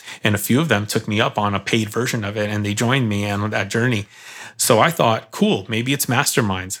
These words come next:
Then I started thinking it was gonna be courses because I looked at what others were doing and course academies, kinda like your journey. Like, you saw people doing blogs. This seems to be the thing. I thought course academies was the thing. I'm a teacher. Like, I mean, this makes perfect sense, right? For me to build courses.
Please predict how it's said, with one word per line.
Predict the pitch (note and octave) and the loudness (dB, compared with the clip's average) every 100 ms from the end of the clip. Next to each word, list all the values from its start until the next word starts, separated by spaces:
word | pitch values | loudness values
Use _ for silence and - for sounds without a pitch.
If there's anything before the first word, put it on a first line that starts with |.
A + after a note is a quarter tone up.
| _ | _
Then | - A#2 A#2+ | 2 4 4
I | |
started | A#2 B2 A2+ | 4 2 2
thinking | A#2 A2 A#2 | -4 -6 -8
it | A2 | -8
was | G#2+ | -4
gonna | A2+ | -2
be | G#2+ G2+ | -2 -6
courses | - B2 B2+ G2+ F2 | -4 -2 -2 -4 -6
because | - A2+ A2+ | -6 -2 2
I | A2 | 2
looked | B2+ - | 2 2
at | G#2+ | 2
what | G#2+ | 2
others | A#2+ B2+ | 0 0
were | A2+ | -4
doing | G2+ G#2 C3+ B2+ | -6 -4 0 0
and | C3 _ _ | -2 _ _
course | - - - | 2 2 2
academies, | A#2+ G#2+ G2 F#2 - - - | 0 -2 -2 -6 -8 -10 -2
kinda | - E3 | 4 6
like | D#3 C3+ | 4 4
your | C#3 | 2
journey. | B2+ D3 C3+ | 4 4 4
Like, | A#2+ B2+ | 2 2
you | |
saw | A#2 C3+ | 0 0
people | B2+ C3+ A#2+ | 0 -2 -2
doing | A2+ G#2 | -2 0
blogs. | C#3 D3 C#3+ C3 - | 4 4 4 0 -6
This | A2+ | -6
seems | - A#2+ - | -4 -6 -6
to | |
be | G#2+ | -6
the | G#2 | -4
thing. | - E3 E3 D#3+ - - - | 0 4 4 2 -6 -12 -2
I | D#3 | 0
thought | - B2+ - | 2 0 0
course | - F3+ - | -4 -6 -4
academies | - A#2 G#2 G2+ A2 | -4 -4 -4 -6 -6
was | A2 | -10
the | |
thing. | G#2+ G#2 G2+ | -6 -4 0
I'm | B2 | 2
a | C#3 | 2
teacher. | - A2 - C#3+ | 0 -2 0 -2
Like, | C3+ B2 A#2 _ - | 0 -4 -6 _ -6
I | C3+ | 0
mean, | C3+ | 2
this | C#3+ C#3+ | 2 0
makes | D3 - | 0 -2
perfect | - D3+ D3+ | -2 -2 -2
sense, | - A2+ G#2+ A#2 | -2 -2 -2 -2
right? | C3 B2 F3 - - | 2 2 0 -6 -4
For | - | 2
me | B2 | 4
to | B2 | 4
build | A#2+ B2 A#2+ | 2 0 -2
courses. | - D#3+ D3 G#2+ - | -4 -2 -2 -6 -8